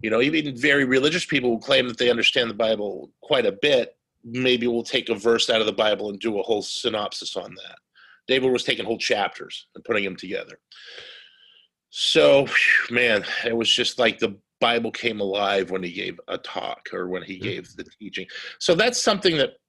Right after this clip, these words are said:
Speaker 1: that's a dimension most people aren't aware of. They just, it's easier to think that a guy who was really charismatic and, and, you know, very good with people and had a good understanding of psychology could manipulate a bunch of people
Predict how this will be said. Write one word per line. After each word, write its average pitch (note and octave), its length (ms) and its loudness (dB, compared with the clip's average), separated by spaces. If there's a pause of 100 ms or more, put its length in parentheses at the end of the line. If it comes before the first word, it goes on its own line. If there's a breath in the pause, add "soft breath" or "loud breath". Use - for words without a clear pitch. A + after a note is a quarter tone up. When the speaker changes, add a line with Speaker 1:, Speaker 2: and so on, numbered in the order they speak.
Speaker 1:
that's G#3 200 0
a C#4+ 60 -4
dimension F3+ 360 0
most D3+ 160 -2
people C#3+ 220 -2
aren't B2+ 160 2
aware G#2+ 260 2
of. - 240 -10 (240)
They A#2+ 140 -2
just, - 500 -2 (480 loud breath)
it's C3 240 -2
easier G3 460 4
to E3 100 2
think A2+ 540 0
that A2 180 0
a G#2+ 60 -2
guy A#2+ 380 2
who A#2+ 120 2
was G#2+ 220 0
really A2+ 360 -2
charismatic G#2 1300 -2
and, F#2 180 -12
and, G2 200 -10
you G2+ 120 -8
know, F#2 320 -8
very G2+ 320 -4
good G2+ 160 -8
with G2+ 240 -12
people G2+ 360 -8
and G2 80 -6
had G2+ 120 -8
a F#2 40 -6
good G2+ 160 -8
understanding G2 460 -8
of F#2+ 80 -12
psychology G2 580 -8
could G2+ 160 -16
manipulate G#2+ 500 -6
a G2 40 -10
bunch G2+ 220 -8
of - 60 -20
people G2+ 440 -10